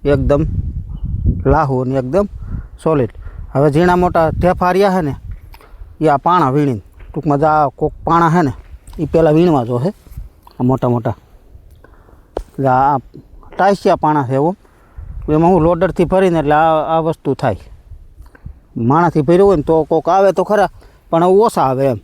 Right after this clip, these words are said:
પણ આ પાણા બધા વીણવા જો હે. આ પહેલાં વીણીને અને બહાર નાખી દઈ. બાકી પછી બે દી તપશે ને એટલે આ બધું ફાટી જાય. પછી જે આ મોટા મોટા ટેફા રહ્યા ને એને બે વાર થાંભલો મારશું ને એટલે બધું ભૂકો,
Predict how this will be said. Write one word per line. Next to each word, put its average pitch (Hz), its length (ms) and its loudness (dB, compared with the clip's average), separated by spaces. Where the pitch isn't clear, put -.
પણ 143 220 0
આ 165 140 2
પાણા 170 240 0
બધા 156 220 0
વીણવા 156 360 2
જો 123 120 0
હે. 117 140 -6
આ 120 60 -6
પહેલાં 151 300 2
વીણીને 185 320 2
અને 139 120 0
બહાર 160 220 2
નાખી 175 220 0
દઈ. 185 160 2
બાકી 156 680 2
પછી 156 220 2
બે - 400 2
દી 170 160 2
તપશે 208 480 0
ને 190 120 2
એટલે 170 160 2
આ 170 60 2
બધું 156 260 0
ફાટી 127 320 -4
જાય. 113 280 -2
પછી 143 220 0
જે 147 80 2
આ 156 100 2
મોટા 165 240 -2
મોટા 156 240 0
ટેફા 165 340 0
રહ્યા 170 180 2
ને 143 100 0
એને 147 140 0
બે 151 160 2
વાર 151 140 2
થાંભલો 160 320 0
મારશું 180 320 0
ને 127 60 -2
એટલે 143 100 2
બધું 139 440 0
ભૂકો, 160 340 0